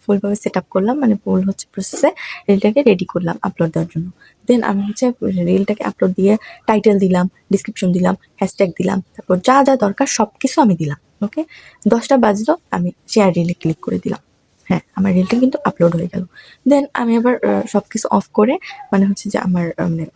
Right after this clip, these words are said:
Facebook পেজে রিলটা তো আপলোড হয়ে গেছে, আমি Facebook পেজটা অফ করে, ফোনটা অফ করে রেখে দিলাম। বা হচ্ছে আমি Facebook পেজে হচ্ছে ভিডিওটা আপলোড দিয়ে আমি গেলাম TikTok দেখতে,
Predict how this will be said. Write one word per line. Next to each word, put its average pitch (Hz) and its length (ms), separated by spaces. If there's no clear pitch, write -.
Facebook 202 300
পেজে 208 200
রিলটা 208 340
তো - 160
আপলোড 196 360
হয়ে 196 180
গেছে, 175 220
আমি 196 180
Facebook 180 260
পেজটা - 280
অফ - 200
করে, 320 260
ফোনটা - 320
অফ 208 180
করে 311 180
রেখে 214 200
দিলাম। 175 260
বা 202 80
হচ্ছে 220 240
আমি 240 180
Facebook 220 380
পেজে 208 260
হচ্ছে 220 200
ভিডিওটা 220 340
আপলোড 220 280
দিয়ে 254 180
আমি 233 180
গেলাম 196 180
TikTok 185 360
দেখতে, - 260